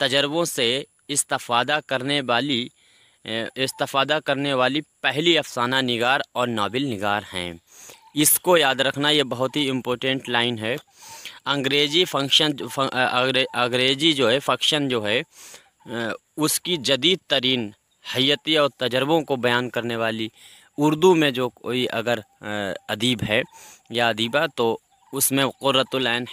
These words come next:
हैदर पहली, अ, अदीबा हैं जिन्होंने अफसाना और नॉवेल में, अ, उसी, अ, अंग्रेज़ी फंक्शन का इस्तेमाल किया,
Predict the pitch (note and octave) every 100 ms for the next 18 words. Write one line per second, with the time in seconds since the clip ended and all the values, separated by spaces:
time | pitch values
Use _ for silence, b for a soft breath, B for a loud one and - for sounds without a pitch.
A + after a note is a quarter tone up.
0 | - A2 B2 - G2+ G#2 B2+ C#3+ G#2 A2+
1 | G#2+ G#2+ G#2+ A2+ C#3+ C#3 D#3+ D#3+ A#2+ A#2+
2 | C3 A#2+ - G#2+ G#2 A2+ G#2+ G2 F#2+ F#2+
3 | G#2 B2+ B B B B G2+ G2 F2+ A2
4 | B2 A#2+ A2 F2 - G#2 A2 B2+ A#2+ C3
5 | B2+ C#3 A#2 G#2+ A2+ G#2+ G#2 - F#2 F2+
6 | - F#2 E2+